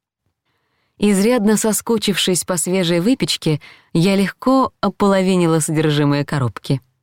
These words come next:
Определенно, мне никогда не понять так называемых сов, склонных спать до полудня. Предрассветная тишина, в которой слышится лишь шелест дождя за окном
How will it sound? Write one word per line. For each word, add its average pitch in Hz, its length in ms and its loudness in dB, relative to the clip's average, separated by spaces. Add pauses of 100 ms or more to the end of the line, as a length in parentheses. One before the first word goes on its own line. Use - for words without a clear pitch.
(920)
Определенно, 180 760 2 (260)
мне 170 280 2
никогда 165 720 0
не 147 160 2
понять 147 360 -2
так - 160 -4
называемых 135 680 -2
сов, 202 540 -2
склонных 151 580 0
спать 139 380 -4
до 139 100 -2
полудня. 135 560 -2 (920)
Предрассветная 151 920 0
тишина, 151 640 0
в - 80 -4
которой 143 380 -2
слышится 156 500 -4
лишь 143 160 -2
шелест 147 420 -2
дождя 135 460 -2
за 139 160 0
окном 147 480 0